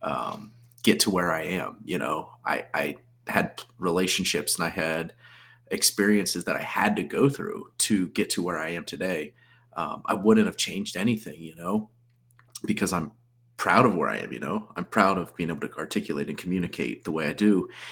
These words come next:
And there's no way I could have done that without going through the, the, I don't wanna say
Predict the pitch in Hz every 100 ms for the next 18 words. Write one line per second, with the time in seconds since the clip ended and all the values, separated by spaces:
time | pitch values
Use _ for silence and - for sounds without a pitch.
0 | - _ - 87 80 80 - 101 90 113
1 | 110 107 92 80 85 - - - 78 69
2 | 60 - 67 57 - 71 69 71 69 69
3 | 69 - _ _ _ _ _ - 64 -
4 | 80 87 58